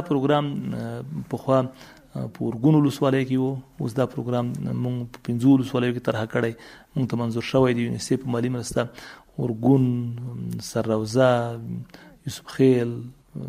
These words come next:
سروبی، شرنه، په دې ولسوالیو کې به نجونې هغه ته ځي. د لسم سیم نه وروسته به بیا دوی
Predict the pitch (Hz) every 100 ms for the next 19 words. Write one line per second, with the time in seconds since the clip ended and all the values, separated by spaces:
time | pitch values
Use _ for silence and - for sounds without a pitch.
0 | 117 - 117 110 127 135 120 - - -
1 | - - 139 131 131 196 139 127 120 -
2 | 117 147 143 120 - - _ 139 165 156
3 | - 156 156 139 135 127 151 156 147 139
4 | 131 147 135 165 190 - - - _ 135
5 | 120 117 120 120 - 156 139 147 123 123
6 | 143 - 120 120 139 127 123 - 127 120
7 | 139